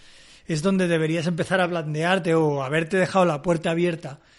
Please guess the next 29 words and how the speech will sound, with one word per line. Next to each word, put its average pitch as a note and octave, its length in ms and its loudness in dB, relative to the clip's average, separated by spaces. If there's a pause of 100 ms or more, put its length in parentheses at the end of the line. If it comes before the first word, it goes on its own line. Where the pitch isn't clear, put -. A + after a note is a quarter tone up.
(240)
a D3 260 -6
poder D3+ 300 -4
conseguir E3+ 400 0
ese E3+ 160 -2
trabajo D#3 380 -4
de D#3 100 0
fa-, D#3 180 -6
de D#3+ 200 -4
manera D#3 340 0
online, D#3 400 0 (500)
y, D#3+ 360 -6
y D#3 100 -4
a D3+ 60 -2
usar E3 320 -2
tu F#3+ 80 -2
experiencia. D#3+ 720 -6 (480)
Intenta, G3+ 880 0 (520)
en E3 160 -4
mi E3 80 2
opinión, F3+ 600 -2 (1000)
no F#3 260 2
dejar F#3 380 0
demasiado E3+ 600 0
tiempo D#3+ 320 -2
vacío C#3+ 380 -2
en D3 140 -4
tu C#3 360 -6
currículum, C#3+ 580 -6 (580)
que C#3 760 -4